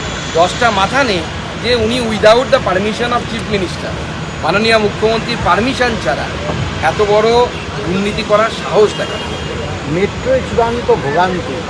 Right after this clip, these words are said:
Speaker 2: মানুষের সমস্যা হচ্ছে, প্রধানমন্ত্রী উদ্বোধন করে গেছিলেন, তার চেষ্টা করছি, কী বলবে পুজোর আগে?
Speaker 1: দেখুন, যে ভোগান্তিগুলো হচ্ছে,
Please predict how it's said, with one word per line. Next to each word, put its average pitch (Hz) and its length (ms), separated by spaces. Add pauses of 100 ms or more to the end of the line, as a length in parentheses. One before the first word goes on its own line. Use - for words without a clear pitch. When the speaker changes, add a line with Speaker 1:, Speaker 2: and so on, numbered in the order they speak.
(300)
Speaker 2:
মানুষের 160 360 (120)
সমস্যা 165 440
হচ্ছে, 160 440
প্রধানমন্ত্রী 151 540
উদ্বোধন 175 460
করে 165 140
গেছিলেন, 160 380 (460)
তার 156 180
চেষ্টা 214 340
করছি, 165 240
কী 160 260
বলবে 160 160
পুজোর 139 420
আগে? 127 180 (500)
Speaker 1:
দেখুন, 214 240
যে 220 120
ভোগান্তিগুলো 208 680
হচ্ছে, 233 480